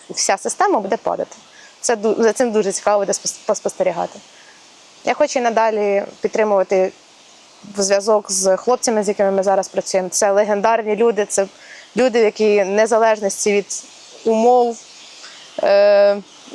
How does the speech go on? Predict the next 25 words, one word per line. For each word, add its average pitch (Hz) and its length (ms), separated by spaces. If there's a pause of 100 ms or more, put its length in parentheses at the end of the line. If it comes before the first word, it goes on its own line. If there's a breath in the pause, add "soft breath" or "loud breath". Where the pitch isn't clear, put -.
(220)
від 214 280
умов, 233 400
від 196 160
рівня 226 240
мотивації, 220 680
від 202 120
способів 220 640
її 214 180
робити, 202 640
виконують 214 400
завдання 196 360
просто 190 380
на, 202 200 (540)
на 190 140
відміну. 175 340 (1080)
От 233 240
хотілося 254 400
б 220 80
колись 220 240
побачити 214 440
в 202 40
майбутньому 202 680 (240)
їх 208 420
десь 196 280
там 190 280